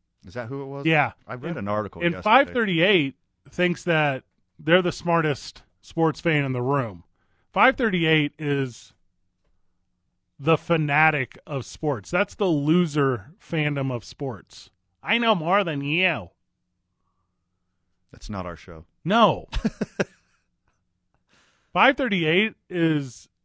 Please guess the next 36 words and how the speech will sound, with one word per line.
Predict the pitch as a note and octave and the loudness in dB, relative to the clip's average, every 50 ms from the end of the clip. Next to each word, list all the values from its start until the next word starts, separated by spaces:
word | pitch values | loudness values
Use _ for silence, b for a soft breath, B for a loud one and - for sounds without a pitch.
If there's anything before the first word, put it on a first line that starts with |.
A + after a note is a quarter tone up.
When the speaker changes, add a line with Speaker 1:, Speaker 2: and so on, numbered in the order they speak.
| _ _ _ | _ _ _
Speaker 2:
if | - D#3 C#3+ | -10 -6 -4
you | F#3 A#3 | -2 -2
see | - - C#4+ - | -2 -2 -2 0
five | - A#3 A3+ G#3+ | 2 2 2 2
thirty-eight | - A3 G3 G3 F#3+ F#3+ F#3 | 2 2 2 4 4 2 2
at | F3 - | 0 -2
the | D#3+ | -6
bar | B2+ A2+ B2 B2 C3 C#3+ E3+ F#3+ | -4 -4 -2 0 2 2 2 0
and | - - C#3+ D3 | 0 -4 -4 -2
you're | D3+ D3 | -2 0
wearing, | C#3 C#3+ D3+ D#3 D#3 D#3 D3+ D3 C#3+ C3+ - _ _ _ _ _ _ _ _ _ _ _ _ _ _ _ _ _ _ _ _ | 0 0 2 2 2 2 0 -2 -4 -6 -8 _ _ _ _ _ _ _ _ _ _ _ _ _ _ _ _ _ _ _ _
like, | D3+ D3+ C3+ | -10 -8 -8
a | C#3+ | -8
Jason | B2 B2 D3+ D#3 D3+ - D#3 C#3+ | -4 -2 -2 -2 0 -2 -4 -4
Tatum | A#2 C#3 C#3 C#3+ D#3 D3+ C#3+ | -4 -4 -4 -4 -4 -4 -4
jersey, | A#2 B2 C3 C#3+ C#3+ D3+ E3+ E3+ - _ _ _ _ _ _ _ _ _ _ _ _ _ _ _ _ _ _ _ _ _ _ _ _ _ _ _ _ _ _ _ _ _ _ _ _ _ _ _ _ _ _ _ | -2 0 0 0 0 -2 -4 -4 -6 _ _ _ _ _ _ _ _ _ _ _ _ _ _ _ _ _ _ _ _ _ _ _ _ _ _ _ _ _ _ _ _ _ _ _ _ _ _ _ _ _ _ _
name | - E3 G3+ A#3 B3 | -2 0 0 0 2
all | A#3 A#3 A#3+ B3+ C4 | 2 2 4 4 4
fourteen | - - - A#3+ A#3+ B3+ A#3 - A3 A#3+ A#3+ A#3+ | 2 0 2 2 2 2 2 0 -2 -2 -2 0
years | A3+ A3 A3+ A#3 A#3 G#3+ | 0 0 2 2 2 2
that | - A3 G#3+ G3+ | 2 0 -2 -2
the | - F#3+ | -4 -6
Celtics | - - A3 G#3+ A3+ - A#3 G#3+ - - | -4 -2 -2 -2 -2 -2 -4 -6 -4 -4
won | A3 G#3+ G3+ | -4 -2 -2
the | F#3+ | -2
championship | - - G3 G#3 G#3+ G3+ G3+ F#3+ F#3 - - F3 - D#3+ | -2 -2 -2 -2 0 0 -2 -2 -2 -2 -2 -2 -2 -4
or | - | -4
take | - - G#3+ G#3 - | -4 -4 -4 -2 0
that | A3 G3+ E3 | 0 -2 0
jersey | A#2+ D3+ F3 F#3 F#3+ F3 F#3 F3 | 0 2 2 2 2 2 2 2
off, | E3 D#3 - - | 2 2 0 -2
poser. | - - D#3 D#3 D#3 D#3+ D3 E3+ F3 E3+ - _ _ _ _ _ _ _ _ _ _ - | -6 -2 0 0 0 0 2 0 0 0 0 _ _ _ _ _ _ _ _ _ _ -10
Speaker 1:
<laughs> | - - - - - - _ _ - D3+ - | -10 -6 -6 -6 -6 -6 _ _ -20 -14 -4
Speaker 2:
That's | - F3 G#3+ - | -2 -2 -2 0
five | - - A#3+ A#3 A3+ - | 0 2 2 4 2 2
thirty-eight. | - G#3+ G3 F#3 F3+ D#3+ D#3 D3+ C#3+ A2 - | 2 2 2 4 2 2 2 0 0 -2 -6